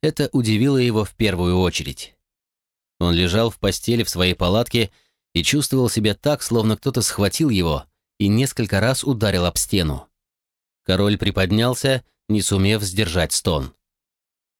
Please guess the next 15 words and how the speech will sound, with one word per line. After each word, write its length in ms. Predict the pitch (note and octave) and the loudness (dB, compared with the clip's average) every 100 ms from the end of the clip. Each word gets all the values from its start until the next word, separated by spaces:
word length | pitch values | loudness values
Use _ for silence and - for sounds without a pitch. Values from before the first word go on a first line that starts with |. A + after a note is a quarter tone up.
| _ - | _ -4
На 200 | E2+ F#3+ | -2 0
теле 260 | - E3 | 0 0
не 180 | D3 D3+ | 2 2
было 180 | C3+ C3 | 0 0
синяков, 720 | - B2 B2 - C#3 - - _ _ _ - | 0 -2 -2 0 -2 -2 -14 _ _ _ -2
но 140 | F2 | -2
всё 240 | - A2 | 0 -2
болело 520 | G2 G2+ G2+ C3 A2 F2 | 0 0 0 0 2 0
и 60 | |
голова 400 | E2+ E2+ F2 A2+ | 0 0 2 0
гудела. 520 | G2+ E2 E2 C#2 - _ _ _ _ _ _ _ | 0 0 0 -2 -8 _ _ _ _ _ _ _
Один 320 | - E2+ A#2 B2+ | -2 0 2 0
из 100 | G2 | 0
войсковых 520 | G2 - G2 G#2 - | -2 0 0 0 0
лекарей, 520 | B2+ B2+ A#2 A2 F#2+ | 0 0 0 0 -2